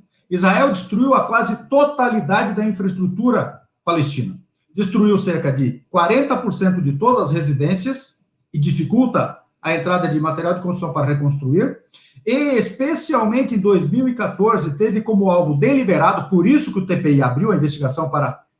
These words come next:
crimes de guerra e de lesa humanidade, em dois mil e quatorze, com a faixa de Gaza já bloqueada fazia sete anos, Israel bombardeia deliberadamente todas as estações de tratamento de água e esgoto, as estaço-, as estações elétricas,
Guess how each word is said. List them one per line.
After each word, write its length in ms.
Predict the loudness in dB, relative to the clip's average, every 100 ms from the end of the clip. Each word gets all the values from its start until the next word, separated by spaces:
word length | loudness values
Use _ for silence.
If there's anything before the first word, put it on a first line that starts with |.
| _
crimes 300 | 0 2 2
de 60 | 0
guerra 260 | 0 2
e 40 | 2
de 80 |
lesa 280 | 2 2 0
humanidade, 580 | 0 0 0 -2 -2 -8 -14 _ _ _ -4
em 180 | -2
dois 240 | 2 2 2
mil 120 | 2
e 60 | 2
quatorze, 560 | -2 -2 -4 -4 -8 -16 _ _ _
com 220 | 2 4 4
a 140 | 2
faixa 260 | -2 -4 -4
de 100 | -4
Gaza 380 | -4 -2 -2
já 160 | -2 -2
bloqueada 480 | -2 -4 -4 -4 -4
fazia 300 | -4 -4 -6
sete 340 | -8 -10 -6
anos, 440 | -4 -4 -6 -12 _ _ _ _ _ _ _ _ _
Israel 360 | -6 -4 -2 -2
bombardeia 480 | 0 0 0 0 -2
deliberadamente 840 | 0 0 0 0 0 -2 -6 -14 _ _ _ _
todas 340 | 0 2 2
as 140 | 0 -4
estações 460 | -4 -4 -2 -2
de 60 | -2
tratamento 460 | -4 -4 -4 -6 -6
de 80 |
água 220 | -4 -2 -2
e 40 |
esgoto, 420 | -2 -2 -4 -8 _ _ _ _
as 160 | -8 -6
estaço-, 460 | -4 -4 -4 -8 -6
as 160 | -6
estações 460 | -4 -6 -4 -6 -4
elétricas, 760 | 0 2 0 -4 -10 -16 -20